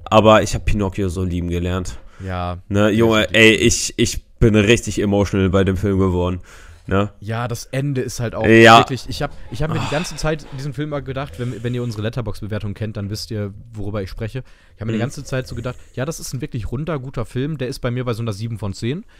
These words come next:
Speaker 2: Und dann kam das Ende und ich dachte mir so, okay, acht von zehn. Das war so richtig,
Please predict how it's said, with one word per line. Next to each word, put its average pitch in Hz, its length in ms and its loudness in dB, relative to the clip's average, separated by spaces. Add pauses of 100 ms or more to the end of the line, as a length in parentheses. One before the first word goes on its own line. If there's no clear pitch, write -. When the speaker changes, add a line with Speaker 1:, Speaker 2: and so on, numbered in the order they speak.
(160)
Speaker 2:
Und 113 80 -6
dann 120 120 -2
kam 135 180 -4
das 117 120 -4
Ende 139 240 -4
und 139 80 -4
ich 110 100 -4
dachte - 200 -8
mir 107 60 -4
so, 101 140 -10
okay, 95 380 -6
acht 76 220 -10
von 82 160 -8
zehn. 82 300 -10 (1080)
Das 87 120 -12
war 104 140 -2
so 104 140 -6
richtig, 110 480 -10